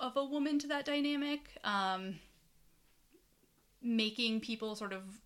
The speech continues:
start re-, and I think that's true. Like, I think when I see a, one of these type of partnerships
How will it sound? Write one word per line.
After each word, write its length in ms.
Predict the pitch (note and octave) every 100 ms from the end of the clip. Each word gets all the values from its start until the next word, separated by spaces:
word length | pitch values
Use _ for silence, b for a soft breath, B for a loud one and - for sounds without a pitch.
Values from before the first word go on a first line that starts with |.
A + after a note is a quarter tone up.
| _
start 400 | - - G#3 G#3
re-, 80 | -
and 140 | D#4 E4
I 100 | E4
think 200 | G4+ A4
that's 160 | G4+
true. 160 | - D#4
Like, 200 | G3+ G3+ B B B
I 40 |
think 220 | B3+ D4 C4+
when 120 | B3+
I 120 | A#3
see 340 | A3+ A#3+ A3 -
a, 180 | G3+ G3+
one 120 | G#3
of 60 | G3+
these 160 | G3+
type 220 | - G#3+ G3+
of 140 | -
partnerships 840 | - G#3+ B3 C#4 C#4+ D#4+ E4 -